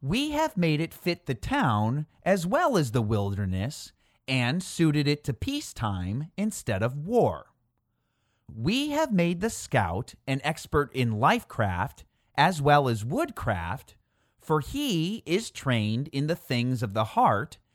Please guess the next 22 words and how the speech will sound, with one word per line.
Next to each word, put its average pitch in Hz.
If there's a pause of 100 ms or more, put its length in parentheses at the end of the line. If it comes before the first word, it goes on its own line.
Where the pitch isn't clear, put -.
(220)
as 170
well 110
as 139
the 185
head 117 (120)
and 180
hand. 175 (840)
Scouting 180
we 143
have 196
made 123
to 190
cover 104 (140)
riding, 98 (360)
swimming, 107 (420)
tramping, 104 (320)
trailing, 101 (340)
photography, 107 (320)
first 120
aid, 107 (400)
camping, 110 (400)
handicraft, 135